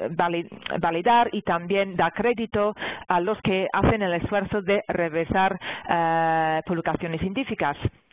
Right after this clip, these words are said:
Entonces, ah, Publons, ah, bueno, vamos a ir, es una comunidad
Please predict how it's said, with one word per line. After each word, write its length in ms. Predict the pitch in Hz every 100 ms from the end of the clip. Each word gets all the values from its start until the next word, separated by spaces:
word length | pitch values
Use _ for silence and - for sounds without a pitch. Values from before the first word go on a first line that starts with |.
| - - -
Entonces, 520 | 208 208 254 262 330 - 214
ah, 200 | 185 180 -
Publons, 580 | 294 233 233 269 349 - - - -
ah, 460 | 185 185 180 175 175 180 175 - - _ _ _ _ _ _
bueno, 340 | 170 147 147 -
vamos 280 | 175 170 160
a 60 |
ir, 300 | 165 240 269 - _ _ _ - -
es 260 | 220 277 - - - _ _ -
una 240 | 233 233
comunidad 600 | 233 208 196 180 202 269